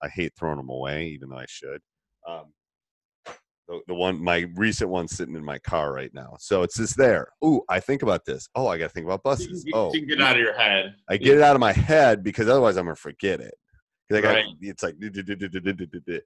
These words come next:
Speaker 1: Um, and it's like, you know, I'm thinking, "Oh, cr-," I, we didn't do our, we couldn't do our banquet this year, our end of the season banquet.
Speaker 2: Yeah.
Speaker 1: Canceled.
Speaker 2: Shoot.
Speaker 1: So it's like,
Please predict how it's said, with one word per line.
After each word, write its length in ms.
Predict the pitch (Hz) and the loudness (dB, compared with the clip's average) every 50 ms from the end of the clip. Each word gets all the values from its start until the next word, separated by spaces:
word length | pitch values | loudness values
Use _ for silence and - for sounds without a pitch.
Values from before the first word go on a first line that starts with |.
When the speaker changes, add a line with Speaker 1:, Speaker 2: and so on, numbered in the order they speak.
| _ _ _ _ _ _ _ _ _ _ - | _ _ _ _ _ _ _ _ _ _ -2
Speaker 1:
Um, 360 | 92 95 92 90 82 76 - _ _ _ _ _ _ _ _ - | 0 2 2 2 0 -2 -6 _ _ _ _ _ _ _ _ 0
and 160 | 107 110 104 | 0 2 2
it's 140 | 101 92 - | 0 0 2
like, 320 | 107 98 95 90 71 - - _ | 2 2 2 0 -2 -8 -18 _
you 140 | 90 98 98 | -6 -4 -2
know, 100 | 92 87 | 0 -2
I'm 80 | 85 82 | -2 -4
thinking, 340 | - - 98 85 - 82 76 | -4 -6 -6 -6 -6 -8 -8
"Oh, 140 | 85 90 | -8 -8
cr-," 180 | - - - - - | -10 -10 -14 -8 -2
I, 120 | 90 92 92 | -2 0 2
we 140 | 95 120 | 4 4
didn't 200 | 131 123 110 104 | 4 4 4 4
do 100 | 98 104 | 4 4
our, 140 | 92 85 82 | 4 4 4
we 160 | 82 101 113 | 0 -2 -2
couldn't 200 | 104 - 117 104 | 0 0 0 2
do 80 | 92 98 | 2 2
our 120 | 85 76 | 2 0
banquet 540 | 69 - 95 98 107 110 - - 69 64 _ | 0 0 0 0 0 -2 -4 -8 -10 -10 _
this 240 | - 67 - - - | -14 -14 -14 -14 -14
year, 220 | 64 58 53 57 58 | -16 -16 -16 -12 -8
our 100 | 76 80 | -6 -4
end 160 | 82 85 82 | -4 -4 -4
of 60 | 80 67 | -6 -8
the 40 | 67 | -10
season 300 | - 90 90 80 78 69 | -12 -10 -10 -8 -8 -8
banquet. 300 | - 65 65 - - 107 | -8 -8 -4 -2 0 4
Speaker 2:
Yeah. 400 | 104 104 104 104 101 98 95 - - | 4 6 6 6 4 2 0 -4 -8
Speaker 1:
Canceled. 420 | - 104 107 107 101 - - - - _ _ _ _ _ - | -6 -4 -4 -4 -6 -8 -14 -16 -18 _ _ _ _ _ -4
Speaker 2:
Shoot. 160 | 120 110 107 | -4 -4 -4
Speaker 1:
So 60 | 104 95 | -4 -6
it's 160 | - _ - | -8 _ -2
like, 300 | 95 87 82 78 71 | 0 0 0 0 -4